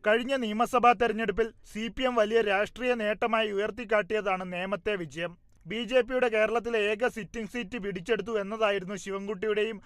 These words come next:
പാർട്ടിയുടെയും പ്രധാന അവകാശവാദം. എന്നാൽ വീണ്ടും ജനവിധി തേടേണ്ട സമയം വന്നപ്പോൾ മണ്ഡലത്തിൽ നിന്ന്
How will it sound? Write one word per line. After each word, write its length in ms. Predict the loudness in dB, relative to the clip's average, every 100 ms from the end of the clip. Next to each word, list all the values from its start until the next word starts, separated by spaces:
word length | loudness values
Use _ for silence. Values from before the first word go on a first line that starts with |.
| -2
പാർട്ടിയുടെയും 680 | 0 0 -4 -2 0 0 -2
പ്രധാന 340 | -2 0 0 0
അവകാശവാദം. 680 | -2 -2 -4 -2 -2 -2 -10 -16 _ -20 -20 -14
എന്നാൽ 280 | -8 -2 -2 -2
വീണ്ടും 340 | -6 -2 -4 -2
ജനവിധി 380 | -2 -2 -6 -2
തേടേണ്ട 420 | 0 2 0 -2 -4
സമയം 320 | -4 -4 -2
വന്നപ്പോൾ 420 | -2 -2 -2 -2 -4 _
മണ്ഡലത്തിൽ 520 | -8 -2 0 0 0 -2
നിന്ന് 220 | 0